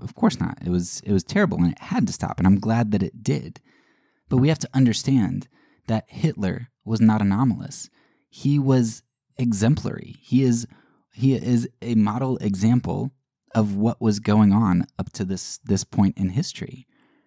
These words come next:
Uh, he is not an anomaly, and he was playing by the, the old rules of the game. He was just the last one to do so, and we decided to remember him and his evil, as opposed to the other evils that our group and our allies,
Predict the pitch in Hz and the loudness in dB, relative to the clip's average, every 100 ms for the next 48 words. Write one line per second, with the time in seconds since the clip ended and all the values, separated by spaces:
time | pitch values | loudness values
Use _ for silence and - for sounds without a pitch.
0 | _ - 101 - 123 113 104 98 107 - | _ -8 -6 -2 2 4 4 2 2 -2
1 | _ 98 92 92 110 98 - - - 98 | _ -2 0 0 0 0 -2 -10 -4 0
2 | 107 - 107 101 95 90 90 90 - 90 | 0 0 2 4 2 0 0 -2 -4 -4
3 | 101 101 98 95 92 - - 104 - 110 | 0 0 2 0 -2 -6 -2 -2 -2 -6
4 | - - _ _ _ 160 151 135 120 117 | -14 -20 _ _ _ 6 6 4 2 2
5 | 117 127 98 90 147 - - - 131 _ | 4 4 4 4 2 2 -4 -6 -8 _
6 | _ _ 101 95 92 101 101 104 92 90 | _ _ 2 4 4 2 0 -2 0 2
7 | 90 82 - 185 131 98 95 147 98 80 | 2 0 0 2 4 2 4 2 2 -2
8 | 73 117 - _ _ - 95 98 107 92 | -4 -6 -8 _ _ -12 -8 -2 0 0
9 | - - - - 90 90 87 90 101 95 | -4 -18 -8 -2 0 0 -2 -4 -2 -2
10 | 92 90 82 - 170 - - 87 82 85 | -2 -4 -4 -4 -6 -4 -4 -4 -2 -6
11 | - - 90 - - 85 85 85 80 82 | -6 -8 -6 -6 -6 -6 -6 -6 -6 -8